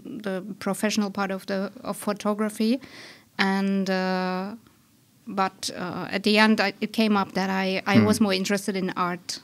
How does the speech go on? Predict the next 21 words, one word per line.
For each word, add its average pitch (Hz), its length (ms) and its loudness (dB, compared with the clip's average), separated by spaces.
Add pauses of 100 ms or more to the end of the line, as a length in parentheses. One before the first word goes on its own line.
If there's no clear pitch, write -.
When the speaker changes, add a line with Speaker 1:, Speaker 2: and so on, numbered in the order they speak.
(300)
Speaker 2:
Yeah. 107 320 4
Speaker 1:
instead 190 340 2
of 185 160 -4
becoming 196 520 0
a 190 60 -4
professional 185 600 -6
photographer. 196 720 -10 (480)
Speaker 2:
I 92 80 -2
understand. 87 600 -2 (500)
And 117 180 10
I, 131 220 10 (140)
I - 20 10
saw 147 260 4
some 131 300 10
of 131 120 6
your 113 220 8
works 123 400 6
and 113 160 8
installations 104 680 4
with 95 120 0
photography, 101 960 2